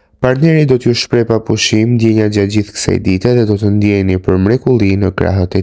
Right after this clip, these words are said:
tij. Mbrëmja do t'jetë emocionuese dhe tepër e këndshme. Do të keni momente të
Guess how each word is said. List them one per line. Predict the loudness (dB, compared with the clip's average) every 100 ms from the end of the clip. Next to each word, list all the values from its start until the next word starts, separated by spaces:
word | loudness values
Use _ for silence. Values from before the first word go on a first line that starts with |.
| -2
tij. | -2 -4 -8 _ _ _ _ _ _
Mbrëmja | 0 2 2 2 0
do | 0
t'jetë | 0 -2 -2
emocionuese | -2 -2 -2 0 0 0 0
dhe | -2 -2
tepër | -2 -2 -2
e | -2
këndshme. | -2 -2 -2 -4 -2 -4 -4 _ _ _ _ _ -2
Do | -2
të | -2
keni | -2 0 0
momente | 0 0 -2 -2
të | -2 -4